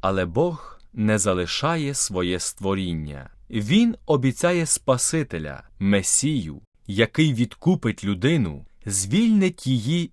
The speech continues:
від гріховного ярма. Отож, як я вже зазначив, після першого гріхопадіння людина має значно слабший імунітет на гріх, тобто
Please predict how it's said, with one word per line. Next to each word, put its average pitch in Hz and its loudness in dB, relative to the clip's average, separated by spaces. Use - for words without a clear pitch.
від 104 -2
гріховного 120 -2
ярма. 87 -4
Отож, 208 0
як 101 -2
я 127 4
вже 123 0
зазначив, 101 -2
після 139 2
першого 190 0
гріхопадіння 117 -2
людина 196 2
має 226 2
значно 175 0
слабший 170 -2
імунітет 117 2
на 120 2
гріх, 87 -10
тобто 170 2